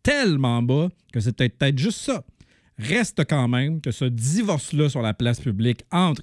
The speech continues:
Elon Musk et Donald Trump, évidemment, allait se produire. À quel point ça allait être aussi fort, ça, c'était impossible à prévoir. Mais dans l'idée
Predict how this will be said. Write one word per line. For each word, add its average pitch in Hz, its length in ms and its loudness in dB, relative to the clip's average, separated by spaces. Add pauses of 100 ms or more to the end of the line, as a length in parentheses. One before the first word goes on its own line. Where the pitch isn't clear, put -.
Elon 139 220 2
Musk 127 340 0
et 110 80 -2
Donald 113 300 0
Trump, 123 340 0 (400)
évidemment, 165 1000 2 (380)
allait 127 280 -2
se - 80 -8
produire. 117 640 -4 (480)
À 170 200 0
quel 233 340 0
point 226 480 0 (260)
ça 147 200 -2
allait 147 220 2
être 160 300 0
aussi 196 380 2
fort, 156 460 0
ça, 151 140 -2
c'était 127 340 0 (160)
impossible 156 560 0
à - 20 4
prévoir. 107 600 -4 (540)
Mais 180 280 2
dans 170 200 0
l'idée 185 680 0